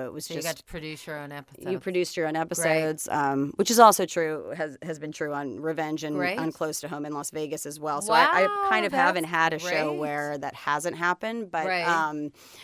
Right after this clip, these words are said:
Speaker 1: but D-, Detroit One eight seven was by far the most, you were given the most responsibility, and I feel like everyone sort of, you know, rose to the top.
Speaker 2: Oh, that's fantastic. Um, so touching on,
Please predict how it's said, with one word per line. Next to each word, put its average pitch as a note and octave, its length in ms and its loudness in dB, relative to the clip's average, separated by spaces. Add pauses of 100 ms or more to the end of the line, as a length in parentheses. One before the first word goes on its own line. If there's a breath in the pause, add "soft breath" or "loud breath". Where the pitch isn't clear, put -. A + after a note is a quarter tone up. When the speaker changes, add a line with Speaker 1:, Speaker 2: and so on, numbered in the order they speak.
(140 loud breath)
Speaker 1:
but F3+ 160 4
D-, - 500 -14
Detroit E3+ 480 0
One E3 140 -2
eight D#3 140 -6
seven D#3 340 -6
was D3+ 180 -8
by D3 220 -6
far D3 580 -4
the D#3+ 180 -12
most, E3 540 -2 (200 loud breath)
you F#3 100 -6
were F#3+ 80 0
given F3 240 0
the E3+ 80 2
most D#3+ 300 -2
responsibility, D3+ 840 -6
and C#3 120 -8
I D3 80 -8
feel D3+ 160 -6
like C#3+ 160 -6
everyone C3 540 -6
sort C#3 200 -10
of, C3 320 -10
you D3+ 100 -10
know, B2 140 -8
rose B2 280 -10
to - 120 -16
the - 80 -16
top. - 260 -16 (280)
Speaker 2:
Oh, G3+ 300 -6
that's F3+ 360 -12
fantastic. E3 960 -16 (560 soft breath)
Um, F#3 480 0
so A3 380 -6
touching C4 480 -4
on, F3 580 0